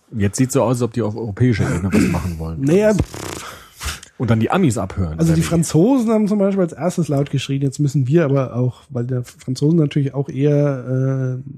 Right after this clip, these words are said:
Speaker 2: nationalistisch im Sinne
Speaker 1: Mhm.
Speaker 2: geprägt sind, stärker noch, dass sie sagen, die Franzosen müssen ja immer ihren französischen Weg
Speaker 1: Ja,
Speaker 2: sozusagen
Speaker 1: klar.
Speaker 2: gehen. Ähm, die wollen dann auf jeden Fall jetzt verstärkt den französischen Geheimdienst. Das hat halt sozusagen diesen Effekt.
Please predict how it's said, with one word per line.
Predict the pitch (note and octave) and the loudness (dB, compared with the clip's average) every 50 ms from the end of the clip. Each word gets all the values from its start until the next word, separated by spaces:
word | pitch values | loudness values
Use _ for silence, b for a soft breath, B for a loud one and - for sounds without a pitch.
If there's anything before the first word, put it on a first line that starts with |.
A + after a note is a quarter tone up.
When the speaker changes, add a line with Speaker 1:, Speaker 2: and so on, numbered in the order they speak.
| C3+ - F#2 - C3 | -12 -12 -10 -6 -6
Speaker 2:
nationalistisch | C3 C#3 - - C#3 C3 B2 A#2 C3+ G3 - - - G3 F#3 F3 - - - | -6 -6 -4 -2 -2 0 0 4 2 2 2 2 2 2 2 2 0 -6 -4
im | D3+ D3+ D3 D3 | -2 0 0 0
Sinne | C#3 C#3 D3+ D#3 D#3 D3+ D#3 D#3 D3 - _ _ | 2 2 2 4 4 4 4 2 0 -2 _ _
Speaker 1:
Mhm. | - - | -16 -14
Speaker 2:
geprägt | C#3 C#3 C#3 C#3 C#3 D3 D3 - | -12 -10 -6 -4 -4 -4 -4 -4
sind, | - C#3+ C3+ | -4 -4 -4
stärker | - - C3 C3 D3 D#3 - D3 | -4 -4 -4 -4 -4 -4 -2 -2
noch, | D3 D3+ D3 C#3+ - | 0 0 -2 -4 -6
dass | - C3 B2 | -8 -12 -10
sie | C3 B2+ | -10 -8
sagen, | B2 B2 B2 B2+ B2+ C3+ C3+ C3+ - _ _ _ _ - | -8 -6 -6 -6 -6 -6 -6 -8 -8 _ _ _ _ -12
die | C3+ | -12
Franzosen | B2 - C3 B2+ - C3+ C#3 D3 D3+ | -8 -6 -6 -4 0 0 2 4 4
müssen | D#3 D3 - D3+ | 2 2 0 -2
ja | D3 | -2
immer | D3 D#3+ D#3+ | 2 2 2
ihren | D#3 C#3+ C#3+ C#3+ C3+ | 2 2 0 -2 -2
französischen | - D3+ C3+ - D#3+ F3+ F#3 F#3+ D#3+ F3 F3+ D#3 | -2 -2 0 2 2 2 4 4 2 4 4 4
Weg | D#3+ E3+ F#3 G#3 G3 - - - - - | 4 4 2 0 -2 -6 -18 -20 -14 -10
Speaker 1:
Ja, | D2+ D2 | -8 -8
Speaker 2:
sozusagen | D#2 F2 - D3 D3 D3 D3+ | -8 -8 -6 -4 -4 -4 -2
Speaker 1:
klar. | D3+ | -2
Speaker 2:
gehen. | D3 D3+ D#3 D3+ b b b b b b b b b b b b b b b b b b b _ _ - | 0 -2 -2 -2 b b b b b b b b b b b b b b b b b b b _ _ -4
Ähm, | C3 C#3 C3+ C#3 C#3 C#3+ C#3+ - | -2 0 0 0 0 -2 -4 -8
die | - C3 B2 A2+ D#3+ D#3 | -12 -10 -2 0 0 4
wollen | E3 E3 D#3+ D#3 | 4 4 4 4
dann | D#3 D3 C#3+ | 4 2 2
auf | C#3 - | 0 0
jeden | D3 C#3 C#3 | 0 -2 -2
Fall | - - C#3 C3+ C3 | 0 0 -2 0 0
jetzt | C3 B2+ - | -4 -6 -6
verstärkt | - - - C#3 - - A#2+ A2+ B2 - - | -10 -8 -6 -6 -6 -6 -8 -8 -8 -4 -4
den | B2+ | -4
französischen | A#2 - B2 A2+ C3+ D3 D3 A#2+ C3 A#2+ | -2 -2 0 2 4 4 4 4 2 0
Geheimdienst. | G2+ G2 G#2 G#2 G#2 G2+ _ _ | -2 -4 -6 -12 -16 -20 _ _
Das | _ - | _ -10
hat | B2+ - | -8 -6
halt | A#2+ A#2+ A#2+ | -6 -6 -6
sozusagen | - A#2 A2+ A2+ - - - - A2 A2 A2 | -8 -10 -10 -10 -12 -18 -12 -10 -8 -8 -6
diesen | A#2 A2+ A#2+ A#2 | -8 -6 -6 -6
Effekt. | A2 - - A#2+ A2+ - - - - - _ _ | -6 -6 -6 -10 -10 -10 -14 -20 -20 -20 _ _